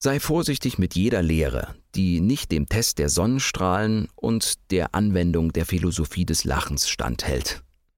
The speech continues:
Vermeide Lehren, die ein verkniffenes Gesicht und einen übertriebenen, ernsten und angespannten Ausdruck verlangen.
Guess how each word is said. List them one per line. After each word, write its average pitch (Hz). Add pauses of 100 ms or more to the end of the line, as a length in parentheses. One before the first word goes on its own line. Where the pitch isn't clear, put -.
(520)
Vermeide 90
Lehren, 107
die 110
ein 104
verkniffenes 135
Gesicht -
und 104
einen 98
übertriebenen, 113
ernsten 101
und 82 (180)
angespannten 90
Ausdruck 78
verlangen. 64